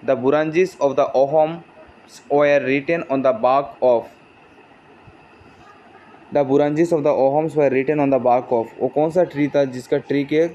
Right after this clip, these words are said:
मतलब, छाल पे ये बुरांजीस वगैरह लिखा गया था, आपको बताना है sir, बोलिए। Very important question again, question number seven, very important question। आप साथ साथ में ना sir mark करके भी और इन notes बनाते चलिए, नहीं तो last में हमारा इतना question जम जाएगा ना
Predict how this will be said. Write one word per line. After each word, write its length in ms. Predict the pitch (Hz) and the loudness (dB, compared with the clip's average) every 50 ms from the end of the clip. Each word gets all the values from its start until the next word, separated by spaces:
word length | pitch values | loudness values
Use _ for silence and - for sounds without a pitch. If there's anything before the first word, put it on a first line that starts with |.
| - - | -8 -8
मतलब, 280 | 110 131 120 135 131 131 131 | -6 -4 -2 -2 -2 -4 -2
छाल 220 | - 135 127 139 143 | -2 -2 -2 -2 -2
पे 200 | 135 143 135 151 160 - - - - - - - | -2 -2 -2 -2 -4 -8 -12 -20 -20 -20 -8 -2
ये 100 | 123 131 | -2 0
बुरांजीस 440 | 131 123 139 139 139 139 147 156 151 | 2 2 2 2 2 2 0 0 0
वगैरह 300 | 151 151 139 143 147 143 | 0 0 2 2 2 2
लिखा 280 | 139 135 131 135 143 135 | 2 2 0 0 0 0
गया 200 | 135 131 127 131 | 2 0 0 0
था, 120 | 139 143 | 0 0
आपको 200 | 131 120 - 135 | -2 0 0 0
बताना 300 | 127 127 117 127 127 131 | 0 0 0 0 0 0
है 100 | 131 127 | 0 0
sir, 180 | 123 131 123 120 | 0 -2 0 0
बोलिए। 340 | 117 127 131 123 117 107 - - - - - - - - - - - - - - - - - - - - - - - - - - - - - - - - - - - - - - - - - - - - - - - - - - - - - - - - - - 113 113 117 123 | 2 2 2 2 0 -2 -4 -8 -18 -20 -20 -20 -20 -20 -20 -20 -20 -20 -20 -20 -20 -20 -20 -20 -20 -20 -20 -20 -20 -20 -20 -20 -20 -20 -20 -20 -20 -20 -20 -20 -20 -20 -20 -20 -20 -20 -20 -20 -20 -20 -20 -20 -20 -20 -20 -20 -20 -20 -20 -20 -20 -20 -16 -14 -14 -10 -4 0
Very 260 | 143 151 156 156 151 | 2 2 2 2 0
important 480 | 147 135 127 135 131 127 135 131 131 117 | -2 0 0 0 0 2 0 0 0 0
question 360 | 127 123 120 - 127 120 120 113 | 0 -2 0 -2 -2 -2 0 0
again, 160 | 123 120 113 | 0 0 0
question 300 | 123 120 117 135 135 135 | -2 -4 -4 -4 -4 -4
number 160 | 131 135 135 127 - | -2 -2 -4 -4 -4
seven, 340 | 131 131 131 143 151 156 131 | -4 -2 -2 -2 -2 -2 -2
very 240 | 117 117 123 131 127 | -2 0 0 -2 -2
important 360 | 117 123 120 117 123 120 113 117 | -2 -2 -2 -2 -4 -4 -6 -6
question। 300 | 113 - - 110 104 117 - - - - - - - - - - 135 | -6 -6 -8 -12 -18 -18 -20 -20 -20 -20 -20 -20 -20 -20 -10 -4 -4
आप 100 | 143 143 | -4 -2
साथ 220 | - 156 147 147 | -2 -2 -2 -2
साथ 260 | 147 - 165 160 160 | 0 -2 -2 -2 -2
में 80 | 165 160 | -2 -2
ना 120 | 160 165 | -2 -2
sir 180 | 165 170 165 147 | -2 -2 -2 0
mark 260 | 139 131 127 131 135 | 0 0 0 0 0
करके 320 | - 147 139 135 - 147 139 | 0 -2 -2 0 0 0 0
भी 120 | 139 139 | 2 2
और 280 | 135 135 135 135 - - | 2 2 2 0 0 -2
इन 120 | 120 127 131 | -2 0 0
notes 300 | 127 127 135 139 135 139 | 2 0 0 -2 -2 -4
बनाते 360 | 131 135 131 131 123 135 131 | -2 -2 0 0 0 -2 -2
चलिए, 340 | 123 131 123 120 123 135 139 | -2 0 0 0 0 0 0
नहीं 220 | 135 127 127 127 | -2 -4 -4 -4
तो 120 | 127 143 135 | -2 -2 0
last 280 | 127 127 127 - - | 0 0 -2 -2 -4
में 80 | 151 151 | -4 -2
हमारा 220 | 143 143 143 143 | 0 0 0 0
इतना 240 | 143 139 - - 160 | 0 -2 -2 -2 -4
question 360 | 156 - 147 143 143 151 143 | -2 0 -2 -2 -2 -2 -2
जम 200 | 131 131 131 135 | -2 -2 0 0
जाएगा 280 | 135 131 123 120 120 123 | 0 0 0 0 0 0
ना 180 | 135 139 127 | 0 -2 -4